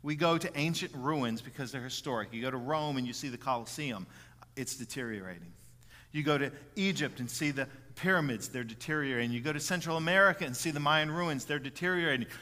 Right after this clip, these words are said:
You walk New York City and you can see the old from the new because the old buildings are deteriorating.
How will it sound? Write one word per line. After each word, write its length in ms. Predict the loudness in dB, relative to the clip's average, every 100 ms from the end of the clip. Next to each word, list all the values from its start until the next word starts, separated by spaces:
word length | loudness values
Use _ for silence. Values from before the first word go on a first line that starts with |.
| 0
You 140 | 2
walk 340 | 6 8 8 8
New 80 | 4
York 320 | 6 4 2
City 400 | 0 2 2 2
and 160 | 2
you 140 | 2 2
can 120 | 0
see 260 | 2 2 4
the 160 | 4
old 260 | 6 6 4
from 160 | 0 2
the 80 |
new 320 | 4 4 2 -2 -10 -20 -8 -2
because 260 | 0 2
the 140 | 4 6
old 240 | 4 4
buildings 540 | 4 4 4 0 -4 -10 -20 -20 -20 -4
are 100 | 0
deteriorating. 960 | 0 -2 2 4 4 4 2 2 -2